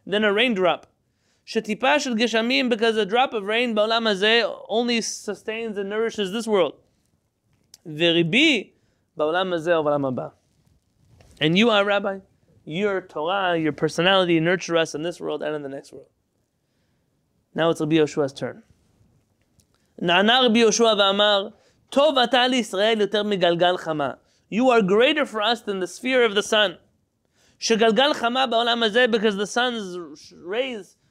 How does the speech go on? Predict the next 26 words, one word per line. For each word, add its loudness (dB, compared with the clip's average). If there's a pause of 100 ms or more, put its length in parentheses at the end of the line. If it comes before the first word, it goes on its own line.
shine 0
us -4
in -2
this -4
world. 0
Ve'obi 0
ba'olam 0
hazeh -6
ba'olam -4
haba. -2
And -4
you -4 (240)
are 2
in 0
this 0
world 2
and 4
the 2
next 0
world. -16 (1900)
Na'ana 2
Rabbi 2
Elazar 4
ben 0
Azariah 2
ve'amar. 0